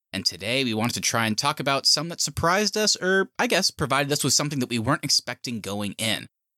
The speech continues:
And that can mean a lot of different things for different people. So, Austin and Keith, let me know what went into picking the movies that you did. Was there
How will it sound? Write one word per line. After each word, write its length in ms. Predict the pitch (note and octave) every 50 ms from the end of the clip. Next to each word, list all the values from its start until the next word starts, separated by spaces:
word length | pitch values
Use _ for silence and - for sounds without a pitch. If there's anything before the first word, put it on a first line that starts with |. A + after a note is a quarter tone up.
| _ _ -
And 120 | A2 A2+
that 140 | B2 E3+ G#3
can 160 | - - G#3+
mean 120 | A3+ A3+ F3+
a 40 |
lot 120 | A#2 A2 C3
of 40 | D3+
different 260 | D#3 - D#3+ B2 -
things 140 | F3 F3 -
for 80 | -
different 280 | A#2+ B2+ - A#2 G#2 -
people. 340 | - B3 B3+ - E2+ D#2+ -
So, 540 | - - - - G3+ C4 C4 D3+ G2 G#2+ - _ _ _ _ _ -
Austin 320 | C#3+ D#3 F3 - - F3+ E3
and 160 | D#3+ D#3 C#3+
Keith, 240 | - G#3+ G#3 A3 - _ _ _
let 180 | - G3 - -
me 120 | A#3+ B3
know 180 | A3+ A#3 A#3 A3+
what 320 | G3 B2+ A#2 E3+ F#3+ -
went 340 | C#3 C#3+ F3+ E3+ - - -
into 280 | B2+ E3 F3 - D3+ -
picking 320 | - E3+ F3 - D#3 C#3
the 80 | B2+ B2
movies 320 | B2 B2+ B2 B2+ A#2+ A#2+
that 160 | - - -
you 100 | B2 A2+
did. 300 | G2+ F#2+ C#3 E3 C3 F2+
Was 160 | F2 G2 F#2
there 160 | G2 G2+ G2